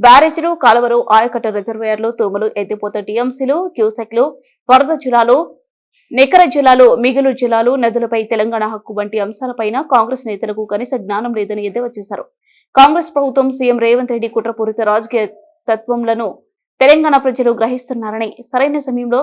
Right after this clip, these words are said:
సరైన సమాధానం చెబుతున్నారని హెచ్చరించారు, చెబుతారని హెచ్చరించారు. నెల రోజుల నుంచి తెలంగాణ రైతులు ఎరువుల కోసం హరిగోస పడుతున్న కనీస చర్యలు తీసుకోవడంలో శ్రద్ధ చూపని రేవంత్ రెడ్డి రైతు సంక్షేమం కోసం ఆలోచన చేస్తారా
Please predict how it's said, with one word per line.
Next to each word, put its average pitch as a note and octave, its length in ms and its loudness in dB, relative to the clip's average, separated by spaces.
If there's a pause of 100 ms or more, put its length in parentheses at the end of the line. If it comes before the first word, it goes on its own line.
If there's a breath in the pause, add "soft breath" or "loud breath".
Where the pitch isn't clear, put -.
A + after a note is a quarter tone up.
సరైన A#3 340 -4
సమాధానం B3 420 -4
చెబుతున్నారని A3 600 -8
హెచ్చరించారు, G#3 580 -12 (480)
చెబుతారని C#4+ 540 2
హెచ్చరించారు. A#3+ 560 0 (480 soft breath)
నెల D#4 140 8 (100)
రోజుల E4+ 320 4
నుంచి D#4 180 -2 (260)
తెలంగాణ C#4 320 2 (100)
రైతులు A#3+ 280 4 (140)
ఎరువుల B3+ 280 2 (120)
కోసం A#3+ 280 -2 (600 loud breath)
హరిగోస D#4+ 380 4 (120)
పడుతున్న B3+ 440 0 (120)
కనీస C#4+ 200 -2 (120)
చర్యలు A#3+ 340 2
తీసుకోవడంలో A3+ 600 -4 (800)
శ్రద్ధ C#4 240 4 (140)
చూపని C4+ 340 2
రేవంత్ C4 320 2
రెడ్డి C4 260 0
రైతు C#4 200 0 (100)
సంక్షేమం A#3 420 -6
కోసం A3+ 180 -6 (200)
ఆలోచన B3 440 -2
చేస్తారా G#3+ 380 -4